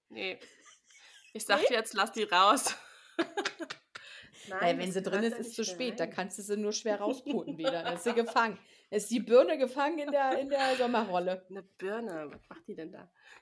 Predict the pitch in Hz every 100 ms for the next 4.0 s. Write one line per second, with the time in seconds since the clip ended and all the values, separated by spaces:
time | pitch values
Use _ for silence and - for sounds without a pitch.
0 | - 262 226 190 - 226 - 170 247 -
1 | _ _ - 226 208 190 233 233 226 262
2 | 262 233 226 - 226 214 202 220 226 190
3 | 254 381 311 - 277 277 262 277 311